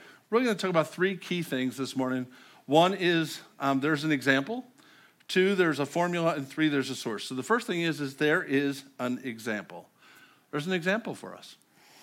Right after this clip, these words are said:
Um, this example is in Christ, and this is in Romans eight, verses three and four. So if you wanna read along, "By sending his own son in the likeness of sinful flesh,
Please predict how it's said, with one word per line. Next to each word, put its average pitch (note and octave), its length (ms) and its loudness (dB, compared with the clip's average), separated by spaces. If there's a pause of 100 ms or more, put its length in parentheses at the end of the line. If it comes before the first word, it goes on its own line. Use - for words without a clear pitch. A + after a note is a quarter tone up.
(240)
Um, C#3+ 380 6 (240)
this D3+ 200 -2
example F3 500 2
is D3 200 -2
in D#3 180 2
Christ, C3 440 0
and D3 180 -2
this E3+ 160 -4
is D#3+ 140 -4
in D#3 260 0 (360)
Romans D#3+ 420 0
eight, C#3+ 300 -2 (640)
verses C3+ 500 0
three B2+ 260 -4
and A#2 120 -6
four. - 300 -10 (600)
So - 160 -8
if G#2+ 80 -8
you C3 60 -2
wanna B2+ 100 -2
read C3+ 140 2
along, C#3 420 0 (1160)
"By D3+ 140 2
sending G#3 460 2
his E3+ 300 0 (100)
own G3 340 2
son A#2+ 500 -2 (580)
in D#3 140 0
the C#3 120 2
likeness E3 520 2
of C#3+ 100 -4
sinful F3 400 -2
flesh, G#2 520 -6